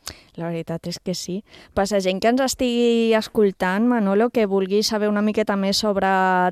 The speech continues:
trampolí mecànic, perquè avui realment tenim molt poquet temps, eh, com pot participar, com poden tenir més informació per,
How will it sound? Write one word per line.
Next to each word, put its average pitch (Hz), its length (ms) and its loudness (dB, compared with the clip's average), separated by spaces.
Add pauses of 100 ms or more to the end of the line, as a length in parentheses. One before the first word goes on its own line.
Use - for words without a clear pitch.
trampolí 190 400 0
mecànic, 185 500 -2
perquè - 300 -8
avui 180 100 -4
realment 185 380 -2
tenim 196 240 0
molt 196 260 0
poquet 202 360 -4
temps, 208 320 -2 (320)
eh, 208 500 4
com 226 180 2
pot 254 160 0
participar, 226 840 0
com 214 180 -2
poden 214 320 0
tenir 208 500 -2
més 208 260 -2
informació 208 920 0
per, 185 460 0